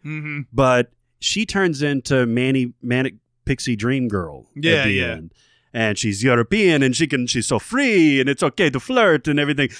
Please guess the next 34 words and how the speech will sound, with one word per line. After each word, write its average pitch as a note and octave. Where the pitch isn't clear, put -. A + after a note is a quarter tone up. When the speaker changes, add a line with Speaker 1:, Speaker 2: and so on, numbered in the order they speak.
Speaker 2:
But D#3+
I G3+
have G3
a F#3
boyfriend, F3+
and C#3+
it's, D3+
you F3+
know, C#3
it's, D3
it, E3+
you E3+
know, D#3
he's C3+
this C3+
unattainable, E3
uh, B2+
Manic D3
Pixie D3+
Dream F3
Girl D3+
thing. C#3+
Speaker 1:
Right. D3
Speaker 2:
And D3
we've G#3+
seen G#3+
that F3
shit -
before. D#2
That's C#3
the C3
only A#2+
thing G2+
that, F#2+